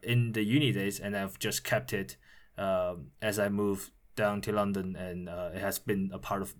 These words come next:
<laughs> a part of my flat in, uh, every single place I've stayed in. And, uh, to, to go back to the point about, like,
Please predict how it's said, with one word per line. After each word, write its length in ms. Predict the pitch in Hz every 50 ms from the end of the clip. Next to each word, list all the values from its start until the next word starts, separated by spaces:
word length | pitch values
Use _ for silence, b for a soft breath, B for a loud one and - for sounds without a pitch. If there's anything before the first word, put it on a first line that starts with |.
| - - -
<laughs> 160 | 123 117 139
a 100 | 131 127
part 200 | 127 127 123 113
of 100 | 110 113
my 160 | 117 110 107
flat 340 | 101 - - 110 104 98 -
in, 220 | 98 98 98 98 98
uh, 460 | - 101 98 95 92 92 92 92 95 B B B B B B B B B
every 200 | - 110 107 101
single 240 | - - 107 98 101
place 220 | 95 - 104 95 98
I've 120 | 95 92
stayed 280 | - - - 113 107 95
in. 200 | 90 87 92 95 - -
And, 300 | - 107 107 104 104 107 123 B B B B B B
uh, 220 | - 110 107 107 107
to, 440 | - 123 123 117 117 117 117 117 117 B B B B B B -
to 180 | - 127 127
go 160 | 123 139 147
back 220 | 147 147 156 156 -
to 100 | - 160
the 80 | 143
point 320 | 123 127 - 139 131 127 113
about, 280 | 110 120 113 113 110
like, 260 | 110 107 104 - -